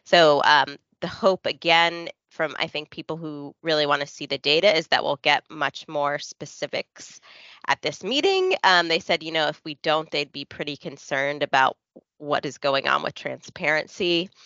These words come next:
or lack thereof. But, you know, I think I've been,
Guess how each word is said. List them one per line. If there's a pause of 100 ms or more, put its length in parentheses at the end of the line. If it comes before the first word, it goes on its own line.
(640)
or
lack
thereof. (100)
But, (720)
you
know, (840)
I
think (520)
I've
been,